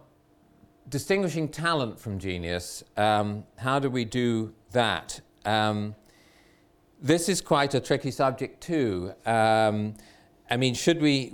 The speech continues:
should we imagine that there is a continuum between, uh, talent and genius, i e you become more and more talented until you become a genius, so to speak,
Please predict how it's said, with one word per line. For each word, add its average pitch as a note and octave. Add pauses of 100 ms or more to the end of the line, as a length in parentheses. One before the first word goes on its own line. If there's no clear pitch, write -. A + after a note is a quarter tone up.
should D3
we D3
imagine C#3
that A#2
there C3
is A#2+
a A2+
continuum E3
between, D3+ (600)
uh, B2+
talent D3
and C#3+
genius, C#3+ (440)
i A#2+
e A#2
you A2
become G#2
more A2+
and A2+
more A2
talented A2
until G#2
you A#2
become A2
a A2
genius, B2
so -
to A2
speak, C#3